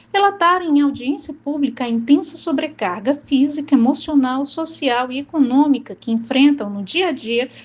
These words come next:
diante da insuficiência de políticas públicas de suporte,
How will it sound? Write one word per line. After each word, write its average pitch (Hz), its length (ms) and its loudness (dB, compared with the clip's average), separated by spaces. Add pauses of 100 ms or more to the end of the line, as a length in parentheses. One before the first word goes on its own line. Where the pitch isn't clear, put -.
diante 277 440 4
da 240 100 -4
insuficiência 277 920 -4
de 247 100 -8
políticas 247 580 -2
públicas 208 480 -2
de 247 120 -6
suporte, - 680 -2